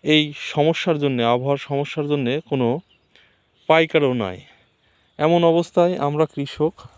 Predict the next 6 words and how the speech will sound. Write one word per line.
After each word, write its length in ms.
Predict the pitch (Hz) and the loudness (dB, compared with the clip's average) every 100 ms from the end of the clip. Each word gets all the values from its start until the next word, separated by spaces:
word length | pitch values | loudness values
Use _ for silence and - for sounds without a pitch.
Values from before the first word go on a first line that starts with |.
| _ _ _ _ _ - | _ _ _ _ _ -2
আমাদের 440 | 151 165 165 185 - - - | 2 4 4 0 0 -12 -2
যাওয়ার 380 | 151 165 170 | 4 6 6
কোনো 320 | 156 160 151 139 | 4 2 4 4
রাস্তা 360 | 131 - 151 | 2 2 0
পাচ্ছি 340 | 131 120 - 120 | 2 -2 -4 -6
না। 320 | 101 78 | -6 -10